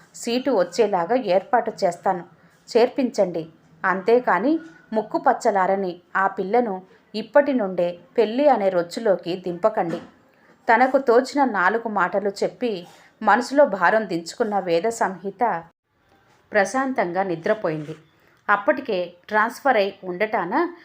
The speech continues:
మరుసటి వారమే ఊరు వదిలి వెళ్ళిన వేదకు తర్వాత ఏం జరిగిందో తెలియదు. అవునమ్మా, ఆ అమ్మాయికి అప్పుడే పెళ్లి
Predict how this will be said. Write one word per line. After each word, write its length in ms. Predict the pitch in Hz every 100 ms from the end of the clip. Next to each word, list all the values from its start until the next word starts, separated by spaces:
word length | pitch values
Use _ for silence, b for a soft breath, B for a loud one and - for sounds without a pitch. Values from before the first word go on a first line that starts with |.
| B -
మరుసటి 460 | 214 254 320 311
వారమే 560 | 220 180 185 220 196 170 -
ఊరు 240 | 190 254 254
వదిలి 320 | 196 196 202
వెళ్ళిన 380 | 185 185 202 180
వేదకు 600 | 175 175 220 - 185 180 b b _
తర్వాత 400 | 208 202 262 254 190 185
ఏం 380 | 175 185 226
జరిగిందో 480 | 240 190 180 180 220
తెలియదు. 460 | 240 185 170 165 - _ _ _ _ _ _ _ _ _ -
అవునమ్మా, 640 | 185 220 277 233 190 190 b b _ 208
ఆ 160 | 202
అమ్మాయికి 600 | 196 220 269 254 233 240
అప్పుడే 500 | 190 - 277 247 190 B B _ 262
పెళ్లి 260 | 202 277